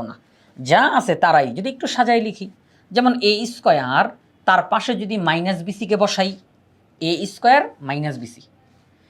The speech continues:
বি স্কয়ার মাইনাস সিএ, সি স্কয়ার মাইনাস এবি। একটু সাজাই লিখলাম, কেন? উদ্দেশ্য আছে। উদ্দেশ্য হলো এ স্কয়ার মাইনাস বিসি, বি স্কয়ার মাইনাস সিএ, সি স্কয়ার মাইনাস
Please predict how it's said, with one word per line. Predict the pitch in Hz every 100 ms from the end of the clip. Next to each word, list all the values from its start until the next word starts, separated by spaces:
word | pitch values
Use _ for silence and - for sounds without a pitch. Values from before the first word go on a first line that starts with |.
| _ _
বি | 131 123 208 247 247 -
স্কয়ার | - 185 220 285 330 - -
মাইনাস | 151 156 170 180 196 - -
সিএ, | 160 123 - _ _ _ _ _ -
সি | - - 240 247 247
স্কয়ার | - 180 190 262 190
মাইনাস | 156 156 180 - -
এবি। | 139 120 -
একটু | 226 -
সাজাই | 190 180 151
লিখলাম, | 131 127 113 110 -
কেন? | 143 196 240 170
উদ্দেশ্য | 143 147 - -
আছে। | - _ _ _ _ _ - -
উদ্দেশ্য | 220 202 311 339 294
হলো | 269 180 - - - - 208
এ | 233 269 -
স্কয়ার | 320 311 269
মাইনাস | 240 240 190
বিসি, | 254 254 202 135 - _ _ _ _ _ _
বি | 135 131 247 269 285
স্কয়ার | - 302 262
মাইনাস | 240 240 -
সিএ, | - 240 165 131 -
সি | - 262 277 277
স্কয়ার | - 254
মাইনাস | 220 214